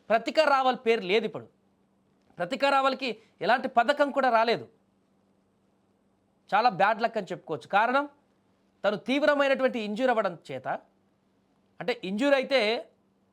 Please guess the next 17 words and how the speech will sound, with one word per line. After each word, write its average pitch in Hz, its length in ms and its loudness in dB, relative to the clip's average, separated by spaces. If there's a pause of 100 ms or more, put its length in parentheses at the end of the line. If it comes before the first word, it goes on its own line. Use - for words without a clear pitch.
(120)
టీంలో 240 260 -2
పదిహేను 233 380 0
మంది 233 180 0
ఉంటారు 214 260 0
కదా, 196 240 -2
పదకొండు 196 400 -4
మంది 214 200 -2
ఆడకపోతే 190 500 -4
ఏంటి, 190 180 -8
మిగతా, 180 420 -2 (400)
ఆ, 156 160 0
పదిహేను 196 360 -2
మందిలో 202 320 -4
ఉంటుంది, 185 380 -6
ఆ 185 40 0
పదిహేనులో 185 440 -4
ఇంకొక 170 280 -8